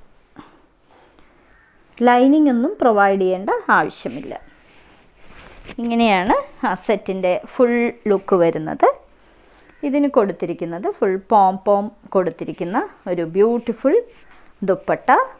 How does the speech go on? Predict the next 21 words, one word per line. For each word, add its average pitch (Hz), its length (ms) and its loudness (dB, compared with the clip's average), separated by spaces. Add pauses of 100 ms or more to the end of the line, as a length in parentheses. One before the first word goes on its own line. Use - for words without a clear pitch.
(1040)
വളരെ 269 280 2 (100)
സോഫ്റ്റ് 196 400 2
ആയിട്ടുള്ള 170 400 -6 (280)
ഒരു 175 100 -4 (100)
ദുപ്പട്ട. 156 320 -10 (180)
നിങ്ങൾക്ക് 226 260 0 (100)
ഈ - 20 -2 (140)
സമ്മർ 214 340 -2
സീസണ് 233 360 -6 (100)
പറ്റിയ 226 460 -2 (100)
മെറ്റീരിയലാണ് 175 840 -6 (320)
ഇത്. - 160 -10 (760)
ഇതിന് 196 280 2
കൊടുത്തിരിക്കുന്നത് 170 720 0 (480)
പ്രിന്റഡ് 269 500 4
ആയിട്ടുള്ള - 380 -6 (160)
കോട്ടൻ്റെ 220 600 -2 (380)
ബോട്ടം. - 380 -4 (880)
അടുത്തതൊരു 320 480 2 (120)
ഗ്രേ 196 180 0 (220)
കളറിലെ 226 480 0